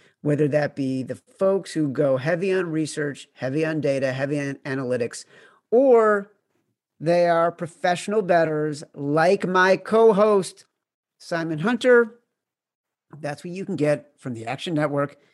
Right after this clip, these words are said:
Check it out, action network dot com. Follow us on Twitter at Action Network H Q. Listen to our other podcasts, Big Bets on Campus for Colleges, the Action Network podcast for N F L.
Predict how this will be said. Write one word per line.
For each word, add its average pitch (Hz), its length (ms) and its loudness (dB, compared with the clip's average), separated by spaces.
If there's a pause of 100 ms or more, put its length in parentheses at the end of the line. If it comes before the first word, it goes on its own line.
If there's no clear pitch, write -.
(200)
Check 135 240 -10
it 170 80 -2
out, 151 280 2
action 143 300 -4
network 165 300 -4
dot 170 200 -2
com. 147 580 -4 (280)
Follow 120 340 -6
us 156 140 -4
on 165 100 -4
Twitter 151 460 0
at 127 320 -6
Action 143 320 -6
Network 151 340 -4
H 147 240 -6
Q. 143 480 -4 (280)
Listen 127 300 -6
to 156 140 -2
our 156 80 2
other 160 220 2
podcasts, 151 960 -4 (280)
Big 151 160 -2
Bets 160 240 0
on 156 140 -2
Campus 151 320 -6
for - 120 -14
Colleges, 151 640 -2
the 127 160 -6
Action 147 300 -4
Network 151 320 -6
podcast 147 480 -2
for 143 160 -6
N 147 100 -2
F 147 140 -8
L. 147 400 0